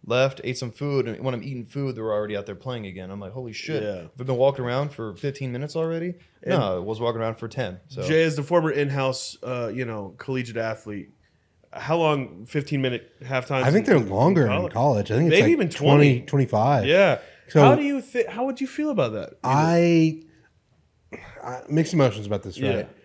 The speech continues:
Speaker 3: A and M, the, the fans at A and M love their band.
Speaker 2: Of course.
Speaker 3: Uh, and, I mean, I like the Fight Texas Aggie band, too.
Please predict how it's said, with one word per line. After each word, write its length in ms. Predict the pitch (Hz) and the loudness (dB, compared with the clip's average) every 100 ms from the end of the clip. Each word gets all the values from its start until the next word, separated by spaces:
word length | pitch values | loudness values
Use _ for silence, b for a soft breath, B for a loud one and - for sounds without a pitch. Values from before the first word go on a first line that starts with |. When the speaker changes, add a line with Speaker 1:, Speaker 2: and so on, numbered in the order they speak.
| b _ | b _
Speaker 3:
A 140 | 143 160 | 2 4
and 100 | 151 | 6
M, 340 | 143 135 110 | 6 4 -2
the, 140 | 127 117 _ _ | -6 -8 _ _
the 120 | 113 110 | -10 0
fans 340 | 165 175 170 | 4 4 4
at 80 | 139 | 2
A 20 | |
and 180 | 127 123 | 4 2
M 160 | 113 | 2
love 200 | 101 107 | 2 0
their 120 | 104 101 | 0 -2
band. 440 | 95 92 101 101 _ _ | -2 -2 -4 -8 _ _
Speaker 2:
Of 60 | _ | _
course. 320 | 107 80 - | -10 -10 -12
Speaker 3:
Uh, 440 | 104 98 90 87 - | -6 -4 -4 -4 -8
and, 200 | 117 110 113 | -6 -6 -4
I 60 | 113 | -2
mean, 160 | 110 | 0
I 100 | 107 | 0
like 200 | 117 110 | 0 -2
the 60 | - | -4
Fight 200 | 101 95 | -8 -8
Texas 240 | 95 92 | -10 -10
Aggie 140 | 92 90 | -10 -10
band, 220 | 92 85 | -10 -8
too. 260 | 104 104 | -6 -4